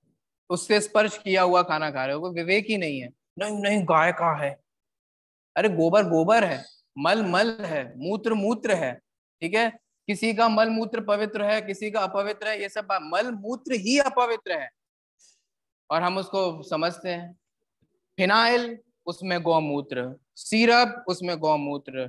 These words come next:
टैबलेट, उसमें गो-, क्या सब चीज में।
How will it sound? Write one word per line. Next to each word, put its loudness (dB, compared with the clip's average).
टैबलेट, 4
उसमें -6
गो-, -8
क्या 2
सब -4
चीज -4
में। -2